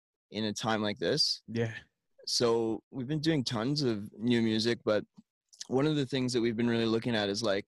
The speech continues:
Speaker 1: um, how can you create, uh, more exciting ways to deliver your music to people without the ability to play live for them? Because
Speaker 2: So
Speaker 1: that
Speaker 2: weird,
Speaker 1: whole,
Speaker 2: dude.
Speaker 1: that whole physical, that whole physical aspect is going to be,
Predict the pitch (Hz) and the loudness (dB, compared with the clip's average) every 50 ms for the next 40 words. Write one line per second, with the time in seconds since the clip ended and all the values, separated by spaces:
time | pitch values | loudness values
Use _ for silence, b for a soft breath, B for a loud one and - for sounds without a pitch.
0 | _ - 104 87 85 82 82 78 76 73 - - _ _ _ _ _ _ _ _ | _ -4 -2 0 0 0 -2 -4 -6 -8 -10 -12 _ _ _ _ _ _ _ _
1 | _ _ _ _ _ _ _ _ - - 135 139 131 - - 135 131 131 127 127 | _ _ _ _ _ _ _ _ -6 -2 -2 0 0 0 -2 0 0 2 2 2
2 | 123 123 127 123 117 113 - - 131 120 117 117 117 120 120 113 - - - - | 2 4 4 2 2 0 -2 -2 0 2 2 2 2 2 0 -2 -4 -10 -6 -2
3 | - 120 113 113 110 107 107 104 98 - 110 127 123 123 127 123 - - 139 135 | 0 2 2 2 2 2 2 0 0 -2 -2 -2 0 0 0 -2 0 0 0 0
4 | 131 127 123 113 113 117 117 120 123 123 120 - - - 110 104 113 110 110 113 | 0 0 0 0 0 2 2 2 0 0 -2 -4 -4 -6 -6 -4 -2 0 2 0
5 | 113 113 123 120 117 113 110 104 107 107 101 104 98 107 107 107 - _ - - | 2 2 0 2 2 2 2 0 0 -2 -2 -2 0 -2 -2 -2 -4 _ 0 2
6 | 120 120 120 110 - 120 117 104 - 113 107 104 104 104 98 67 80 120 117 113 | 2 2 2 2 2 0 0 2 2 2 2 4 4 2 0 -2 -2 0 0 0
7 | 113 98 120 113 113 117 120 113 - _ - 127 120 113 104 113 110 107 107 104 | 2 2 2 2 2 2 0 -2 -4 _ -8 -6 -4 -2 0 0 0 2 2 0
8 | 104 101 101 107 - - 117 110 104 107 107 104 107 107 107 - 113 101 104 104 | 0 -2 -2 -6 -4 -2 0 2 2 2 2 2 2 0 -2 -6 -6 -6 -4 -4
9 | 101 104 113 - _ _ _ _ - 107 - 113 110 104 101 104 - - - - | -6 -6 -8 -10 _ _ _ _ -12 -4 0 0 2 2 0 0 -4 -4 -6 -10
10 | - _ - - - - 185 165 151 123 123 - 143 135 120 110 104 113 113 120 | -18 _ -14 -12 -6 -2 0 2 4 4 4 4 2 0 -2 -4 -8 -8 -8 -8
11 | 120 120 117 123 127 123 127 127 131 127 120 - - 139 131 120 127 123 - 123 | -8 -4 0 0 2 2 2 0 0 -2 -2 -2 -2 -2 0 0 -2 -2 -2 0
12 | 120 120 117 113 113 110 107 - - 110 113 117 120 113 110 - - 123 117 113 | 0 0 2 0 0 0 -2 -2 0 0 0 2 0 -2 -2 -2 -2 -2 0 0
13 | 123 113 117 110 110 110 110 110 - 110 110 107 107 101 98 101 - 104 104 107 | -2 0 2 2 2 2 0 -2 -4 -4 -4 -4 -4 -6 -4 -4 -4 -2 -2 -4
14 | 107 120 110 101 104 101 101 95 98 - | -4 -6 -4 -2 0 2 2 2 0 -2